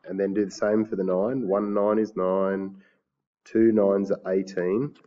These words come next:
and it looks like we've found our lowest common denominator, which is eighteen. So now what we're going to do is we're going to work out what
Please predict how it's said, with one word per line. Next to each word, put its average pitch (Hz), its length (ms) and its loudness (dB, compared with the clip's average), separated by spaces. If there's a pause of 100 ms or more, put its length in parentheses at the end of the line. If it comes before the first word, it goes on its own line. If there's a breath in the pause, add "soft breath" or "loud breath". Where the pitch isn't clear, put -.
(100)
and 92 100 -4
it - 80 -8
looks 107 220 -4
like 98 200 -2
we've 90 260 -4
found 90 380 -2
our 85 300 -2 (140)
lowest 90 500 -4
common 90 300 -8
denominator, 85 680 -6 (140)
which 87 200 -8
is 87 140 -8 (160)
eighteen. 87 540 -4 (680 soft breath)
So - 160 -6
now 139 220 6
what 185 120 8
we're 131 140 4
going 117 200 6
to 101 60 -2
do 101 160 4
is 98 140 2
we're 98 140 2
going 92 300 0
to 92 340 2
work 101 280 0
out 90 160 -2
what - 160 -2